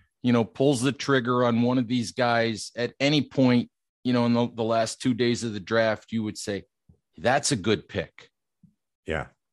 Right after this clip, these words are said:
Speaker 2: Yeah.
Speaker 1: You know, that's a guy that's gonna be productive in the N F L.
Speaker 2: Yeah, absolutely. So let's talk a little bit about your depth chart, because it's an interesting one.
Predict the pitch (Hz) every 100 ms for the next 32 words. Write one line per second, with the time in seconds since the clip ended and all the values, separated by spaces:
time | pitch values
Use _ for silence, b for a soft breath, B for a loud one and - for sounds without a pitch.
0 | _ _ 80 64 107 104 131 156 151 139
1 | 135 123 - 135 107 110 - 110 101 95
2 | - 90 92 92 90 85 - 85 71 -
3 | _ _ _ _ _ - 76 71 65 -
4 | 95 120 - 110 85 62 69 - 113 95
5 | b b b 139 180 - 170 160 160 120
6 | 110 127 117 104 95 104 - 82 69 73
7 | - 71 60 - 78 - 80 76 - 76
8 | 92 104 104 104 - 80 76 76 76 52